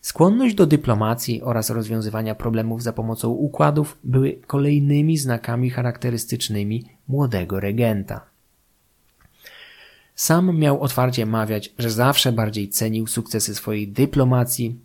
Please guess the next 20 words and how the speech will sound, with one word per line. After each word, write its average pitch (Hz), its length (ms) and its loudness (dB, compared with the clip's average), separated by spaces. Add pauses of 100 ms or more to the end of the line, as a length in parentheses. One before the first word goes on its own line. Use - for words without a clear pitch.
(140)
aniżeli 117 500 -2
oręża. 117 580 2 (680)
Wydarzenia 127 520 2
kolejnych 107 440 0
lat, 95 340 -4 (240)
a 104 100 -8
szczególnie 120 640 2 (180)
liczne 156 380 0
konflikty 117 500 -4
z 101 100 -8 (100)
Atenami 101 880 -2
i 120 120 -2
powściągliwość 156 960 -2
Filipa 95 540 -8 (100)
dowodzą, 170 500 0
że 139 160 0
wojna 156 340 2
była 120 220 2
dla 120 140 2
niego 107 420 -4